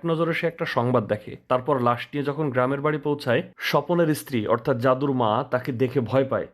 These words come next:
চিৎকার দিলে স্বপন বলে, "ভয় পেও না, আমি শামসুর, সিদ্দিকের বড় ভাই।" সিদ্দিক হচ্ছে স্বপনের আর এক নাম আর কি। পরিচয় দেওয়ার পর লাশের গাড়ি দেখে বাড়ির সবাই তো কান্নায় ভেঙে পড়ে। তারপর স্বপন এক্সপ্লেন করতে থাকে এইভাবে বাড়ির সবার কাছে।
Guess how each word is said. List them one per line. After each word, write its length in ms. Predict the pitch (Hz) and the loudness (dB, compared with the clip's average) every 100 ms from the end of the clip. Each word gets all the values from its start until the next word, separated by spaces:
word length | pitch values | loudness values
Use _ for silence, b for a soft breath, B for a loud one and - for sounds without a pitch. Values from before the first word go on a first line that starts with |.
| _ | _
চিৎকার 340 | 196 185 196 175 | -4 2 2 4
দিলে 160 | 185 | 2
স্বপন 300 | 180 170 180 | 2 2 4
বলে, 160 | 175 170 | 4 4
"ভয় 180 | 151 165 | 2 2
পেও 180 | 185 | 2
না, 80 | 147 | 2
আমি 120 | 131 | 0
শামসুর, 500 | 135 139 143 151 110 - _ | -2 -4 -2 -4 -4 -6 _
সিদ্দিকের 440 | 151 143 156 160 | -8 -4 0 2
বড় 200 | 123 127 | 4 4
ভাই।" 200 | 120 95 - _ | 2 -4 -8 _
সিদ্দিক 380 | - 156 151 156 | -6 -2 -2 -2
হচ্ছে 220 | 151 160 | -2 -2
স্বপনের 400 | - 139 147 139 | -2 0 2 2
আর 140 | 113 | 2
এক 100 | 110 - | 0 -4
নাম 140 | 104 | -8
আর 60 | 101 - | -8 -12
কি। 100 | 120 | -2
পরিচয় 320 | 156 185 196 | 0 4 4
দেওয়ার 220 | 190 190 | 4 2
পর 180 | 185 175 | 2 2
লাশের 400 | 123 113 - 165 | 2 0 0 0
গাড়ি 200 | 160 160 | 2 0
দেখে 240 | 156 - 160 | 0 -2 0
বাড়ির 240 | 120 123 | 0 0
সবাই 280 | - 139 147 | -4 -2 -2
তো 100 | 151 | 0
কান্নায় 380 | 120 120 135 123 | 0 0 0 0
ভেঙে 200 | 131 139 | -2 0
পড়ে। 260 | 135 139 180 _ _ | 0 0 -2 _ _
তারপর 280 | 127 123 160 | -2 0 -4
স্বপন 360 | - 160 165 139 | 0 -2 0 -2
এক্সপ্লেন 400 | 131 - 156 160 | -2 -6 -4 -4
করতে 240 | 156 151 | -6 -8
থাকে 240 | 156 147 | -10 -4
এইভাবে 440 | 156 135 131 147 120 | 0 0 2 2 4
বাড়ির 200 | 117 120 | 2 0
সবার 280 | 127 139 135 | -2 -2 -2
কাছে। 360 | 107 - 120 | -6 -4 -6